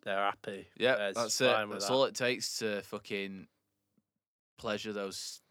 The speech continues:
Speaker 2: fucking Scandinavians.
Speaker 1: Simple people. They don't ask for
Speaker 2: Simple
Speaker 1: much.
Speaker 2: people. So, we went, and this fucking person was absolutely adamant that we were gonna get something 'cause it was Halloween. Apparently, that's the thing. Apparently,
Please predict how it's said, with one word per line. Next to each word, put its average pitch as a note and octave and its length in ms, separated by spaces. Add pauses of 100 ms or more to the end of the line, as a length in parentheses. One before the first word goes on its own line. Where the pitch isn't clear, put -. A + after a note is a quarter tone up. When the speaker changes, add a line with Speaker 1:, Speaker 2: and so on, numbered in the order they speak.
Speaker 2:
fucking A2 260
Scandinavians. G#2+ 1000
Speaker 1:
Simple F#3 400
people. B2 500
They C#3 80
don't D3 100
ask A2 100
for A2+ 40
Speaker 2:
Simple G2+ 340
Speaker 1:
much. F#2 80
Speaker 2:
people. F2+ 300 (840)
So, C3 400 (1300)
we B2+ 100
went, B2+ 380 (320)
and G#2 300 (120)
this G#2+ 340
fucking G#2+ 360
person G2+ 600
was F2 360
absolutely F#2 480
adamant F2 380
that C#2 120
we E2 60
were D#2 80
gonna D#2 160
get E2 160
something D#2 240
'cause - 100
it D2 80
was C2 120 (120)
Halloween. D#2 480 (340)
Apparently, D#2+ 420
that's - 180
the - 80
thing. D#2+ 260 (800)
Apparently, E2+ 360